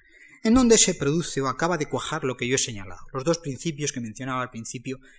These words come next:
como características de las comunidades políticas de modernas, ¿no? Una comunidad de justicia, en donde los individuos pueden invocar derechos y principios compartidos, pagamos los mismos impuestos, ¿eh? Sentimos los mismos derechos,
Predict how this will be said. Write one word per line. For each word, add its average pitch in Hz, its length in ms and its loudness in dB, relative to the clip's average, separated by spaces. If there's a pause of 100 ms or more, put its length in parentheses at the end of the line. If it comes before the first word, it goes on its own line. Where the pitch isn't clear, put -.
(120)
como 214 220 -2
características 127 840 -4
de 120 40 -2
las 110 160 0
comunidades 113 480 4
políticas - 500 -2
de - 60 -4
modernas, - 480 -2
¿no? 117 120 -2 (320)
Una 208 220 8
comunidad 131 440 10
de 135 60 10
justicia, 160 760 12
en 127 80 -2
donde 113 200 -2
los 107 160 0
individuos 120 460 6
pueden 110 280 0
invocar 107 460 2 (440)
derechos 117 640 2
y 101 60 -10
principios 120 500 -6
compartidos, 170 800 0 (280)
pagamos 123 400 2
los 107 140 -4
mismos 123 320 2
impuestos, 143 600 0 (360)
¿eh? 117 140 -8
Sentimos 110 460 -2
los 95 100 -4
mismos 123 240 2
derechos, 104 500 -4